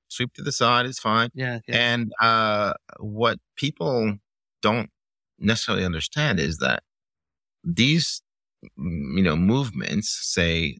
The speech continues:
Speaker 1: like the Cuban Revolution and, uh, and takeover of a dic-, you know, a dictator. There's been a dictator in Cuba for, dictators for, for sixty years now.
Speaker 2: Mm-hmm.
Speaker 1: Uh, the, um, Nazi Party and,
Speaker 2: Yeah,
Speaker 1: and
Speaker 2: the National
Speaker 1: Hitler and
Speaker 2: Socialist
Speaker 1: Walter,
Speaker 2: Party in Germany.
Speaker 1: all
Speaker 2: Yep.
Speaker 1: of these things, all of these things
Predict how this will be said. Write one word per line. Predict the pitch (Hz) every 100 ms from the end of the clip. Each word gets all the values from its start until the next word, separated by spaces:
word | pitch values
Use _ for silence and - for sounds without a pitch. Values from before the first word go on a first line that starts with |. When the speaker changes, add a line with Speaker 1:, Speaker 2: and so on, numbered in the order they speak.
| -
Speaker 1:
like | 85
the | - 80
Cuban | - 87 90
Revolution | 87 80 82 82 82 - 90 95 113 _
and, | - 78 76 71
uh, | 73 64
and | 78 80
takeover | - 90 92 90 82 85 87 - -
of | 82
a | 82
dic-, | 78 78 -
you | 80
know, | 71
a |
dictator. | 82 107 - 80 76
There's | 87
been | 82 101 87
a |
dictator | 78 95 - 90 82
in | 80
Cuba | 78 85 76 73
for, | - 78 73 - _ _ _ -
dictators | 85 - 82
for, | - -
for | -
sixty | - 92 -
years | 80 80 78 -
now. | 85 85 _ _
Speaker 2:
Mm-hmm. | 113 101 95 - _ -
Speaker 1:
Uh, | 85 69 69 156
the, | 90 80 78 71
um, | 71 67 - - _
Nazi | - 85 92 87 -
Party | 87 92 87 85 80
and, | 78 69
Speaker 2:
Yeah, | 135
Speaker 1:
and | 127
Speaker 2:
the |
National | 127 127 - 139
Speaker 1:
Hitler | 143
and | 131
Speaker 2:
Socialist | 127 123
Speaker 1:
Walter, | 135
Speaker 2:
Party | 135
in | 143
Germany. | 123 120 120
Speaker 1:
all | 120 151
Speaker 2:
Yep. | 180
Speaker 1:
of |
these | 170 160 -
things, | 143 139 78 90
all | - 117
of | 139
these | 123 107
things | 107 113 98 95 -